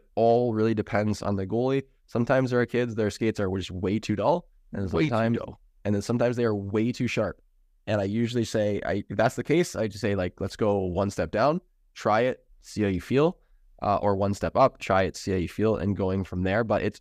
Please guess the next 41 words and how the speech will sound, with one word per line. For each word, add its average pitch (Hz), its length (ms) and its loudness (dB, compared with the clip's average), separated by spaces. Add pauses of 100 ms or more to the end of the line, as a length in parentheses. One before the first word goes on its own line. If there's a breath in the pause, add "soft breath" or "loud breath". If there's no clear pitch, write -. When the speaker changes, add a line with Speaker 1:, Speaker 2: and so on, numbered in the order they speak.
Speaker 1:
all 139 260 2
personal 175 380 0
preference. 117 460 -2 (340)
And 110 160 0
then 107 80 2
also, 120 400 2
a - 80 0
lot 110 160 2
of 151 80 0
it 156 120 0
comes 127 320 -2
to 113 300 -2
what 95 380 -4
type 120 240 0
of 110 100 -4
skate - 380 -4
you're 135 140 0
wearing. 147 320 0 (360)
I - 60 -4
remember 113 320 0
when 147 200 2
the, 113 260 0 (320)
well, 107 100 -2
I 101 40 0
guess 101 140 -2
now 107 280 4
they're 123 120 2
Trues, 87 440 -2
but 101 100 -4
when 95 180 -4
V 139 300 0
H 135 220 2
first 120 280 -2
came 110 220 -2
out, 95 240 -4 (300)
they 104 100 -4
had, 104 300 4
like, 98 120 2
a 90 100 -2
tapered 107 580 0
cowling. 113 420 2